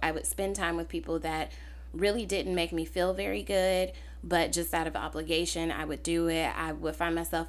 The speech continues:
falling into these people-pleasing patterns again, and it just felt like I was completely regressing, um, every time I would visit. I would get triggered, I would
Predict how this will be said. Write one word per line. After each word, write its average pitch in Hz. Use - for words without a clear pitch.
falling 160
into 160
these 151
people-pleasing 208
patterns 180
again, 165
and 247
it 233
just 254
felt 233
like 196
I 185
was 185
completely 175
regressing, 156
um, 165
every 196
time 170
I 156
would 147
visit. 107
I 202
would 190
get -
triggered, 214
I 165
would 160